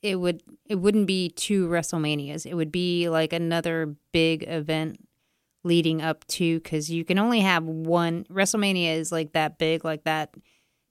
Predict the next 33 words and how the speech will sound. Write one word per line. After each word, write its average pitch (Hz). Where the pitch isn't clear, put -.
So 190
you 175
could 208
only 214
have 185
one 175
WrestleMania, 160
but 160
you 175
could 190
have 262
another. 165
Um, 160
there 190
are 190
some, 233
the 208
events 226
work, 170
the 165
Access 175
and 165
the 160
N 160
X 160
T 180
and 156
the 151
Hall 160
of 160
Fame, 185
they 175
work. 175